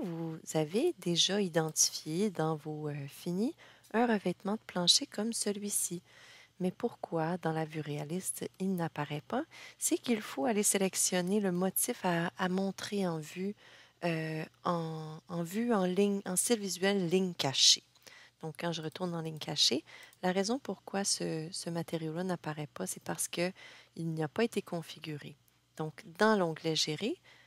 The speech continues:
dans les matériaux, nous allons pouvoir modifier l'apparence en ligne cachée de ce matériau-là. Donc, premièrement, je dois pouvoir identifier quel matériau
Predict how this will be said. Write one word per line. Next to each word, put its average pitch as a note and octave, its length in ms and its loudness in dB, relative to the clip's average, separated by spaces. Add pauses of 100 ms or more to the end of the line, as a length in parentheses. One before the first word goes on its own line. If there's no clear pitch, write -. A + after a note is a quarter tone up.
(180)
dans G3 140 2
les F#3+ 160 0
matériaux, D#3+ 580 -4 (220)
nous F3 180 -2
allons F3 220 2
pouvoir G#3 280 -4
modifier F#3 720 0
l'apparence F3 580 -2
en D#3+ 80 -6
ligne E3 200 -6
cachée E3 340 4
de E3+ 180 -2
ce - 180 0
matériau-là. D3+ 640 -4 (680)
Donc, C#3+ 120 -14
premièrement, E3+ 580 2
je - 140 0
dois E3 140 -2
pouvoir D#3 600 -6 (100)
identifier F3 800 -2 (480)
quel A3 260 4
matériau E3+ 640 -2